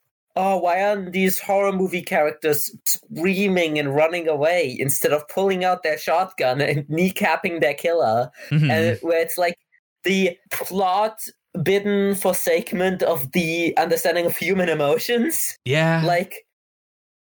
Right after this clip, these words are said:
Speaker 1: because a lot of times these questions aren't asked because they would be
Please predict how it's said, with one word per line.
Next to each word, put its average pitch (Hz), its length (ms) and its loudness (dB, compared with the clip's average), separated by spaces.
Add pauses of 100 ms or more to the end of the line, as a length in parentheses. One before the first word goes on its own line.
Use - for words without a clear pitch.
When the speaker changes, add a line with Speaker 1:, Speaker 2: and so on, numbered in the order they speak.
(280)
Speaker 1:
because 220 440 0 (420)
a 202 80 0
lot 202 220 0
of 427 160 -4
times 196 360 0
these 190 280 0 (240)
questions 214 480 -2
aren't 165 340 0
asked 147 380 0
because 160 260 0
they 165 140 2
would 190 180 0
be 190 320 0